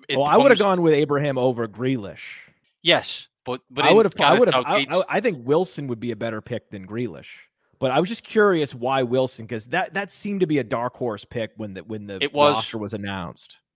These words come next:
Speaker 1: It was. Well, it was the, in, before we knew all the news, it was the, "Why did you pick him over Tony?" But we know that now.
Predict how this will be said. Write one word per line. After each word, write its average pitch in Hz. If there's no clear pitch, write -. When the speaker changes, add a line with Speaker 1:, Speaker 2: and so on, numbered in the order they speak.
Speaker 1:
It 127
was. 120
Well, 135
it 143
was 135
the, 135
in, 139
before 127
we 123
knew 113
all 113
the 113
news, 107
it 104
was 107
the, 104
"Why 101
did 98
you 104
pick -
him 101
over 98
Tony?" 92
But 120
we 110
know 95
that 90
now. 95